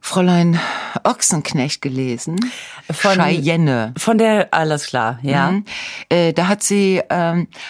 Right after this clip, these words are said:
Speaker 1: hat sie wohl darüber gesprochen, dass sie, weiß ich nicht, w-, w-, was sie werden will. Und dann, dann, äh, wurde sie zitiert mit, äh, „Ich hab kein Abitur und keine Ausbildung und das ist auch gut so.“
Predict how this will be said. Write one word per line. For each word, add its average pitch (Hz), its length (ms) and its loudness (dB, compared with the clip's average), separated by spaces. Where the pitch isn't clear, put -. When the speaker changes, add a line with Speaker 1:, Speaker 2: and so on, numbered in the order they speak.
Speaker 1:
hat 196 160 0
sie 175 120 0
wohl 190 140 4
darüber 175 280 0
gesprochen, 185 500 0
dass 180 200 -2
sie, 175 340 0
weiß 147 220 -2
ich 135 140 -6
nicht, - 360 -4
w-, 101 60 -6
w-, - 220 -6
was 143 160 -4
sie 131 280 -4
werden 139 300 -2
will. 131 180 -4
Und 160 220 2
dann, 156 420 2
dann, 151 320 0
äh, - 220 -4
wurde 180 180 2
sie 165 160 0
zitiert 185 560 -2
mit, 175 460 -2
äh, 151 360 0
„Ich - 140 -2
hab - 160 -2
kein 185 240 2
Abitur 202 640 0
und 202 80 0
keine 180 320 0
Ausbildung 160 600 -2
und - 140 -2
das 170 160 -2
ist 185 140 -2
auch 175 100 -4
gut 151 240 -6
so.“ - 260 -4